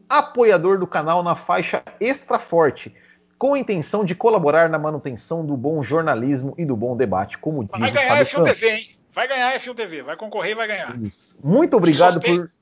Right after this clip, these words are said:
Speaker 2: o sorteio vai ser, gente, o sorteio, o Raposo é especialista no sorteio lá, ele vai filmar, é, tem aqueles programinhas que sorteiam, vai ser
Speaker 1: É.
Speaker 2: tudo limpo. Mas esse, esse ouvinte vai ganhar, tenho fé.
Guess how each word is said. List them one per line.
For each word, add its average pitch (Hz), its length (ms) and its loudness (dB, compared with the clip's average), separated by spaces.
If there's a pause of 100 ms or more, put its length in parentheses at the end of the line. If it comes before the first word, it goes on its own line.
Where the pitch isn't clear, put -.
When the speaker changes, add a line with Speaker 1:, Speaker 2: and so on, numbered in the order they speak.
Speaker 2:
o 208 40 -10
sorteio 262 380 2
vai 269 140 4
ser, - 200 -6
gente, 226 220 -8
o 165 40 -14
sorteio, 208 440 -8
o 262 80 -14
Raposo 214 460 -4
é - 20 -4
especialista 269 560 -6
no 285 80 -10
sorteio 196 380 -6
lá, 151 100 -6
ele 131 80 -8
vai 175 120 -2
filmar, 190 680 2 (220)
é, 175 160 -6
tem 208 160 -4
aqueles 233 200 -8
programinhas 190 460 0
que - 80 -8
sorteiam, 175 580 0
vai 160 200 0
ser 240 120 -4
Speaker 1:
É. 214 60 -8
Speaker 2:
tudo 269 220 -6
limpo. 214 200 -6 (120)
Mas 180 180 -6
esse, 226 240 -6
esse 254 220 4
ouvinte 247 260 0
vai 302 140 4
ganhar, 220 260 4
tenho 233 160 -6
fé. 117 320 -10